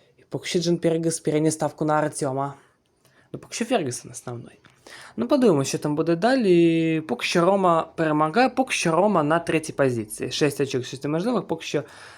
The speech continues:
Наполі, е, Кремен-, Кремено-, е, Кремонезе, доволі таки сенсаційно, де Кремонезе, новачок, італійська серія А, де, де подряд вже одержує. І обіграла там не кого там либо, а Мілан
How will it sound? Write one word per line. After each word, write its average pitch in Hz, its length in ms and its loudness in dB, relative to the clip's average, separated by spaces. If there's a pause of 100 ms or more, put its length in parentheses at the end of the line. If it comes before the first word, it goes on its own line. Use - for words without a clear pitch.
Наполі, 220 720 2 (340)
е, - 60 -8 (800)
Кремен-, 147 800 2
Кремено-, 143 760 0
е, 139 120 -2
Кремонезе, 143 1400 0 (320)
доволі 135 240 0
таки - 180 -10
сенсаційно, 135 540 -4
де 127 100 0
Кремонезе, 139 600 0
новачок, 135 460 -2
італійська 131 460 -2
серія 135 340 -4
А, 156 100 0
де, 139 120 -4
де 135 240 -2
подряд 135 400 -2 (580)
вже 120 220 -6
одержує. 117 680 -8 (560)
І 131 100 2
обіграла 143 500 4
там 131 180 -2
не 131 80 0
кого 175 240 4
там 156 200 2
либо, 117 340 2 (240)
а 127 80 -12
Мілан 131 420 0